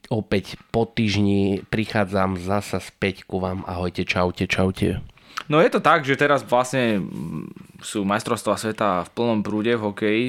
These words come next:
Speaker 2: Už pomaličky začínajú, už vrcholia, by som, by som povedal. A na začiatok by som povedal takú vec, eh, ako taký škodoradostný Slovák.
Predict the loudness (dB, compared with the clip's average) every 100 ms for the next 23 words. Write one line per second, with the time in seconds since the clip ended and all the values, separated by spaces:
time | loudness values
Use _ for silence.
0 | -4 -10 -10 -2 0 0 -2 -2 -2 0
1 | 4 6 4 4 0 2 0 0 -4 -6
2 | -10 -10 -8 -8 -8 -6 -4 -4 -2 0
3 | 2 2 2 2 4 0 0 -8 -6 -2
4 | 0 0 -2 -4 -4 -4 -4 -10 -18 -18
5 | -16 -16 -18 -18 -20 -16 -6 -2 -2 -2
6 | -2 -2 -4 -8 -6 -6 -4 -4 -4 2
7 | 4 6 4 0 0 -2 2 2 2 2